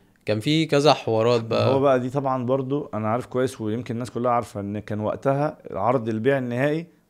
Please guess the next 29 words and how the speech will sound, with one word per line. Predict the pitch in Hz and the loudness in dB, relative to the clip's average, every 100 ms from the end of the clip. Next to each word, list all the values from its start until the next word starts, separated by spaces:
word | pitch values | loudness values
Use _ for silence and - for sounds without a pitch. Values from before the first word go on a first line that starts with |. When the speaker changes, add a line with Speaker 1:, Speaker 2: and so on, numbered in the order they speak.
| _ 107 | _ 0
Speaker 2:
عرض | 120 120 113 | 2 2 -2
من | 110 107 | -4 -6
الجونة | 101 131 151 170 _ _ | -2 -2 -2 -6 _ _
وعرض | 107 120 123 | -4 -2 -2
من | 110 | -4
بيراميدز. | 104 107 95 101 - _ - | -4 -4 -6 -10 -20 _ -16
Speaker 1:
مم. | 127 117 - _ _ | -14 -14 -20 _ _
Speaker 2:
وعرض | 101 113 117 | 0 2 2
من | 113 | -2
بيراميدز، | 110 123 127 117 110 | -2 -2 -4 -4 -4
يعني، | 98 98 98 - - - _ _ - - | -2 -4 -8 -12 -18 -20 _ _ -20 -12
من | 98 | -10
غير، | 92 113 - | -6 -6 -4
وانا | 110 117 | -4 -2
نايم | 120 123 | -2 -2
في | 107 | -4
بيتنا | 98 117 113 | -8 -6 -4
عارف | 117 110 | -4 -6
انه | 113 | -8
اكيد | 107 110 | -6 -4
اعلى | 98 98 92 | -2 -2 -4
من | 92 98 | -8 -12
الجونة، | 95 123 | -10 -8
Speaker 1:
مم. | 117 | -8
Speaker 2:
يعني. | 95 - _ - | -10 -16 _ -18
<laughs> | - 110 127 | -16 -10 -6
مية | 113 | -6
في | - | -6
المية. | 127 117 107 | -6 -6 -8